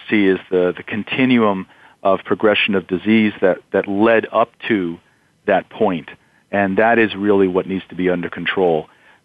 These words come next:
So the insulin itself is, it, going on insulin is, is not, uh, a risk for developing blindness.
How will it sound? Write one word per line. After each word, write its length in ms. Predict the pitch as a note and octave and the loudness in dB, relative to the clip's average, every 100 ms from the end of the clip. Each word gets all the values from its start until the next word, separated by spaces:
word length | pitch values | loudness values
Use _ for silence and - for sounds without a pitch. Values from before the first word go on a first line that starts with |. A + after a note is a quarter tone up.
| - - | -18 0
So 800 | A2 G#2 G2+ G2+ G2 F#2+ F#2+ F#2+ | 4 6 6 6 6 4 2 -2
the 80 | F#2+ | -2
insulin 380 | A2 C#3 - B2 | 0 2 2 2
itself 440 | G2+ - G#2+ G2+ - - - | 2 0 2 2 -2 -10 -4
is, 200 | G2+ F#2 - | -2 -4 -6
it, 260 | G2+ F2 F#2+ | -4 -4 0
going 240 | B2 B2 | 0 2
on 100 | A2+ | 2
insulin 640 | G#2 G#2 G#2 F#2+ F2+ E2+ | -2 -4 -6 -4 -4 -6
is, 180 | - F#2+ | -6 -8
is 60 | F2+ | -6
not, 480 | F#2+ G#2 G#2+ G#2 - - _ _ _ _ | -6 0 2 0 -4 -20 _ _ _ _
uh, 200 | G2 F2+ | -2 0
a 80 | F#2+ | 0
risk 300 | F#2+ G2+ - - | 2 2 0 -6
for 120 | G2 | -4
developing 480 | F2+ E2+ F2+ F2 F2+ | -2 0 2 0 -2
blindness. 400 | D#2+ E2+ F2 D#2+ | -2 0 0 -4